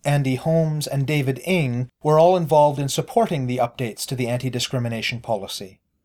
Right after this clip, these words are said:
However, as queer people of color, they also saw close up a great deal of anti-Chinese racism happening in the context of the broader support for the policy update,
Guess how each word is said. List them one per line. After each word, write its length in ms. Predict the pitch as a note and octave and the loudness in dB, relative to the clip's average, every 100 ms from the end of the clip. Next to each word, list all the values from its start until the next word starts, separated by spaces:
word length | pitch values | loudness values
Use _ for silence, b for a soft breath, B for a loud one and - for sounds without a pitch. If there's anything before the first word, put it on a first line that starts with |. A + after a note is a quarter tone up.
| _ - | _ 2
However, 460 | D3+ G#3+ C3+ C#3+ | 6 6 4 0
as 140 | E3 - | -2 -2
queer 240 | F3 D#3+ | 0 0
people 280 | E3+ D#3 C#3 | 0 -2 -2
of 120 | B2+ | 0
color, 420 | F#3+ F#3 A#2+ A#2+ - - | 2 4 2 -4 -10 0
they 140 | E3+ | 4
also 260 | G#3+ A#3+ A#3+ | 4 4 -2
saw 300 | - F#3+ F3 | 2 4 4
close 380 | - G3 E3+ G#3+ | 2 0 4 4
up 220 | C3+ - | 4 2
a 60 | C#3 | -6
great 320 | C3+ G3+ A3+ | 0 0 2
deal 200 | G3+ F#3+ | 2 2
of 80 | E3+ | 2
anti-Chinese 760 | E3 F3+ F3+ - F3+ E3+ E3+ D3+ | 0 -2 -2 -2 0 0 0 0
racism 640 | F3 F#3 D3+ B2 B2 B2 b | 0 2 0 -2 -2 -4 b
happening 360 | - F3 F#3 E3 | 0 0 2 0
in 100 | D#3+ | -2
the 80 | D#3 | 0
context 560 | G3+ A3 G#3 C3 - | 2 2 4 0 0
of 80 | C3+ | -4
the 80 | C3 | -2
broader 320 | C#3 C3+ C3+ | 4 4 4
support 440 | - C3+ E3+ B2 - | -2 -2 0 0 -2
for 100 | C3 | -8
the 100 | B2+ | 0
policy 400 | C#3 B2+ B2 C#3 | 2 2 2 0
update, 440 | D#3+ C3 G#2+ | 0 -2 -6